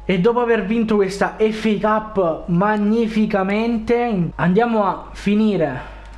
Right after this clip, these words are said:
il campionato. Allora, Coventry City, Wrexham, ultima partita di campionato, simula veloce. Ma sì, tre a uno. Ragazzi, quindi anche questa stagione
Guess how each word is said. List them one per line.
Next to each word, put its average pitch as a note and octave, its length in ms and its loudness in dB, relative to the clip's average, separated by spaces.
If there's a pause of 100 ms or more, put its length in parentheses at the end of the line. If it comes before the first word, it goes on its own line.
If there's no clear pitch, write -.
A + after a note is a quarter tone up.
(420)
il E3+ 140 0
campionato. A3+ 960 -2
Allora, F#3+ 360 0
Coventry A#3 460 0
City, B3+ 560 0
Wrexham, B3+ 880 0
ultima A3+ 400 0
partita G3+ 300 0
di F#3+ 100 -2
campionato, G3+ 960 0
simula G3 560 0
veloce. A3+ 960 0
Ma F#3 220 0
sì, F3+ 540 2
tre F#3 200 0
a F3+ 60 4
uno. D#3 600 0
Ragazzi, G3 480 0
quindi F3+ 480 0
anche A#3 360 0
questa G#3 320 0
stagione F#3 720 0